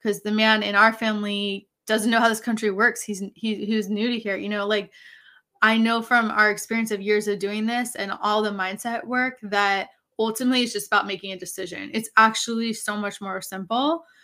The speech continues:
So if you wanna fast track your process of building wealth and get out of being broke, that is probably the most powerful thing you can do, is to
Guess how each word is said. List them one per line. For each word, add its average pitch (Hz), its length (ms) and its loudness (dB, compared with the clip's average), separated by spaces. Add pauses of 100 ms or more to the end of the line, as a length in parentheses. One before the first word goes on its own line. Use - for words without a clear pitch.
(240)
So - 140 0
if 220 160 2
you 247 140 4
wanna 294 240 6
fast 220 520 4
track 262 480 4
your 226 200 -4
process 233 520 -2
of 240 120 -4
building 247 260 -2
wealth 240 300 0 (100)
and 208 320 -6
get 220 360 0
out 214 380 0
of 208 400 -4
being 208 300 -4
broke, 202 500 -4 (360)
that 220 180 2
is 240 240 -2
probably 240 540 2
the 220 140 -2
most 208 360 -6
powerful 208 400 -2
thing 208 180 -8
you 202 140 -10
can 208 180 -8
do, 208 200 -2
is 202 160 -2
to - 180 -10